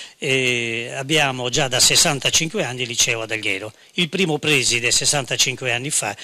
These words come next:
che ebbe la nomina fu appunto Domenico Macciotta, che rimase preside per, eh, trentacinque anni fino all'ottantasei.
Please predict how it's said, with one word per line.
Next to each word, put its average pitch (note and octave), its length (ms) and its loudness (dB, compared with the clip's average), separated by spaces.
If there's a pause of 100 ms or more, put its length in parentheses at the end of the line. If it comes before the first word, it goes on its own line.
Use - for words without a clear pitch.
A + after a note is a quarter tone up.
(140)
che D3+ 160 2
ebbe B2 160 -2
la C#3 120 0
nomina C#3 440 -2
fu D#3 320 -2 (220)
appunto D3 360 -8
Domenico C3+ 420 -2
Macciotta, A#2 520 -4 (300)
che - 120 0
rimase C#3 380 0
preside C#3 500 0
per, B2 460 -2
eh, B2 260 -2
trentacinque E3 760 -2
anni C3 200 -4
fino A#2+ 220 -6
all'ottantasei. A2 760 -4